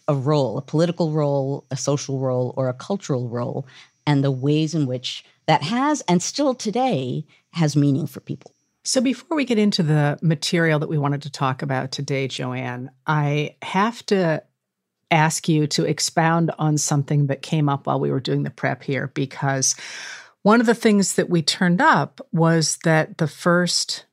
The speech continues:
Speaker 2: known Seder in the White House, not in the second residency, but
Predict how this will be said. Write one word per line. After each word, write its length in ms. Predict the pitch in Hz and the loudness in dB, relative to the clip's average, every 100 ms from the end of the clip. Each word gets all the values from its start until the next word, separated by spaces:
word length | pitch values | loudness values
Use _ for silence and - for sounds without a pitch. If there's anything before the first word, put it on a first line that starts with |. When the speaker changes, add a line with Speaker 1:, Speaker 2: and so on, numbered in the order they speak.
| _ 175 | _ 0
Speaker 2:
known 640 | 165 160 156 156 151 151 _ _ _ _ - | 4 4 4 4 2 -2 _ _ _ _ -4
Seder 520 | - 175 180 170 156 | 0 2 4 4 2
in 200 | 151 156 | 4 2
the 80 | 147 | 2
White 320 | 139 269 320 | 4 2 2
House, 420 | 170 127 139 - | 0 0 -4 -2
not 160 | 165 170 | 0 2
in 80 | 170 | 2
the 80 | |
second 460 | 156 208 190 170 143 | 0 0 0 -2 -2
residency, 680 | 139 135 - 127 - 139 123 | -2 -4 -2 -4 -2 -2 -4
but 260 | 131 143 | -4 -6